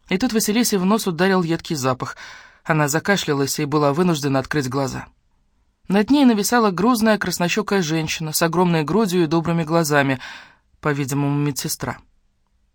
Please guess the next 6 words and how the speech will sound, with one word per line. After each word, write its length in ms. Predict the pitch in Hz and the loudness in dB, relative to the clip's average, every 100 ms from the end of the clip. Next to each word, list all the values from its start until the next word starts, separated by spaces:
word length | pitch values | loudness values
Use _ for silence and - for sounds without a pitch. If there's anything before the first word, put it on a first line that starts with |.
| _ _ _ _ | _ _ _ _
"Какая 760 | - - 139 _ _ - 190 202 | -12 -12 -12 _ _ 0 2 2
гадость!" — 640 | 165 185 233 160 135 - - - - _ - | 0 4 4 4 0 -6 -14 -20 -20 _ 0
поморщилась 560 | 160 156 - 156 143 | 2 2 0 -2 -2
Василиса. 580 | 160 - 170 127 - 82 _ _ _ _ _ _ | -2 0 0 -2 -4 -8 _ _ _ _ _ _
"Ну, 140 | 131 143 | -8 -2
шатырь", — 520 | 240 269 220 160 | -2 0 0 0